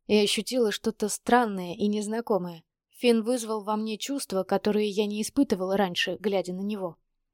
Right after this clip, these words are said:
Ночью я лежала и думала, что рядом с ним мне совсем не страшно, а легко и спокойно. Хотя это из-за него я здесь. Из-за него я так изменилась. Я чувствовала себя бабочкой,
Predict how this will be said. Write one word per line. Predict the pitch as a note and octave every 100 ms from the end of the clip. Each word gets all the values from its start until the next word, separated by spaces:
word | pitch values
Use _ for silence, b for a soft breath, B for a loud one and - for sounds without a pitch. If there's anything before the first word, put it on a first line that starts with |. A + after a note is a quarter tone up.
| _ _
Ночью | - G#3 G3 - G#3
я | G3
лежала | G3 G3 G3 A3 G3+
и | F#3
думала, | G3+ A3+ F#3 F3+
что | - - F3+
рядом | F#3+ G#3 G#3
с | -
ним | A3+ A3
мне | G#3 F#3+
совсем | G#3+ G3 A#3 G#3+
не |
страшно, | A3 - F#3 E3+ - - _ _
а | - G3+
легко | G3 - - A3+
и | F3+
спокойно. | - F3+ F3+ G#3+ G3+ F3+ - _ _ _
Хотя | - G#3+ G3
это | A3+ A3+ A#3
из-за | A3+ G3+ A#3
него | A3 A3
я | C#4 G3+
здесь. | F3 F3 D#3+ - _ _ _ _ _ -
Из-за | G#3 F#3+ A3
него | G#3+ G3+
я | B3 G3+
так | F3+ G3 F#3+
изменилась. | G#3+ G#3+ G#3+ A3+ B3 F#3+ - _ _ _ _ _
Я | G3+ A#3+
чувствовала | C#4 C4+ - A3+ A#3
себя | A#3 A#3+ A3+
бабочкой, | G#3+ A3+ A#3+ F#3 - - E3+